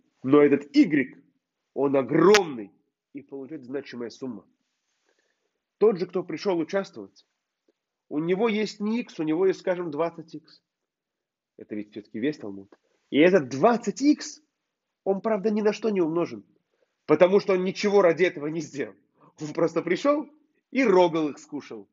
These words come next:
То есть у него есть заслуга изучения трактата, изучения всего Талмуда, но она ни на что не умножена,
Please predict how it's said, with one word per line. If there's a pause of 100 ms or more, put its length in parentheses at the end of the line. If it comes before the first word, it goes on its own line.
(400)
То
есть
у
него
есть
заслуга (640)
изучения
трактата,
изучения
всего
Талмуда, (400)
но
она
ни
на
что
не
умножена,